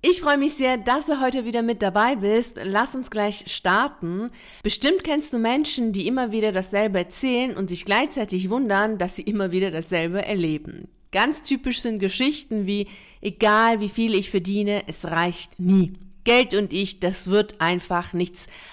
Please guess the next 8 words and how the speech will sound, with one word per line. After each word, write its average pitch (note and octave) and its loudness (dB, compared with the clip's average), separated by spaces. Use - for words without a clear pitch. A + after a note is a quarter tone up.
Auch C#4 2
meine A3 4
Eltern G#3 0
hatten G3 -2
immer G3 -2
wenig F3+ 0
Geld." D3 -4
Oder, A#3+ 4